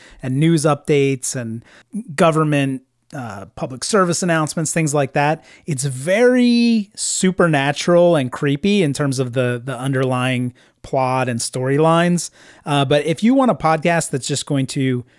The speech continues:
help you turn off the real world, like, I love to listen to this and just disconnect from everything. It's, uh, it's just wildly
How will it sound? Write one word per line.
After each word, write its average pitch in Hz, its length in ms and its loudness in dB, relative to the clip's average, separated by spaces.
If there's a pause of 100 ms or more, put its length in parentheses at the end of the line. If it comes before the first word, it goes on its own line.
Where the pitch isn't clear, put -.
(120)
help 160 320 2
you 160 180 0
turn 156 400 0
off 147 300 2
the 156 100 2
real 147 260 4
world, 151 460 2 (360)
like, 135 100 -8
I 165 180 2
love 160 460 4
to 156 120 0
listen 135 400 -2
to 143 120 -4
this 131 400 -2
and 127 180 -4
just 117 220 -2
disconnect 117 600 -4
from 110 460 -10
everything. 104 640 -10 (260)
It's, - 340 -8
uh, 104 320 -6 (640)
it's 151 200 -4
just 135 360 -4
wildly 123 920 -2